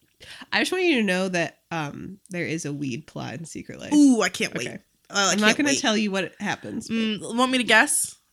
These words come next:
Speaker 1: Yeah.
Speaker 2: Okay. My guess for weed plot is that Henry gets really into weed, and they all have to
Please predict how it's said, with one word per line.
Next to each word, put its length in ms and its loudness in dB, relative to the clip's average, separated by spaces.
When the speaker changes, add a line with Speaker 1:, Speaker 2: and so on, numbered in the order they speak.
Speaker 1:
Yeah. 280 -2
Speaker 2:
Okay. 500 -4
My 280 4
guess 380 0
for 200 0
weed 280 -4
plot 360 -2
is 160 -6
that 180 -2
Henry 380 -2
gets 280 -6
really 300 -4
into 220 -4
weed, 460 -6
and 520 -2
they 100 -2
all 100 -2
have 260 -4
to 420 -10